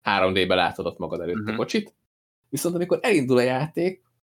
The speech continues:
Speaker 1: az valami eszméletlen durva. Tehát tudod úgy játszani, eleve, eleve úgy csinálták meg, hogy van hozzá ez a mozgásérzékelős touch controller támogatás. Tehát nem az, hogy elindítod a V R módot, és akkor tudod, kapcsolod be a kontrollert, és akkor csak kontrollerre játszhatsz,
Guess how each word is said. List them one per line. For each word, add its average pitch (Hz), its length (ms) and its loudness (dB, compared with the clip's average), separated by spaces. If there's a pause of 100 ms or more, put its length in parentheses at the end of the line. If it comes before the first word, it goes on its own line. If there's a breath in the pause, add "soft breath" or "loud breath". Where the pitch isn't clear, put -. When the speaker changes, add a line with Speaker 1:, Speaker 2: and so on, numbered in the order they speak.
(200)
Speaker 1:
az 160 220 -4
valami 196 280 4
eszméletlen 120 680 -2
durva. 104 180 2
Tehát 131 200 -6
tudod 247 280 -2
úgy 170 220 0
játszani, 131 580 0 (160)
eleve, 156 540 2 (880)
eleve 185 260 6
úgy 180 120 6
csinálták 123 540 0
meg, - 200 -4
hogy 151 340 0
van 151 160 2
hozzá 127 240 0
ez 127 80 0
a 131 40 0
mozgásérzékelős 113 1300 -2 (240)
touch 98 220 -6
controller 101 380 -4
támogatás. 98 640 -6
Tehát 127 160 -4
nem 151 100 4
az, 120 80 4
hogy 127 140 4
elindítod 117 440 2
a 208 40 2
V 185 140 6
R 165 40 2
módot, 135 220 0
és 135 160 -4
akkor 117 260 -4
tudod, 95 320 -6
kapcsolod 107 380 -4
be 107 60 -2
a - 60 -4
kontrollert, 127 440 2
és 110 100 -8
akkor - 160 -16
csak 107 160 -6
kontrollerre 95 480 -4
játszhatsz, 147 500 -6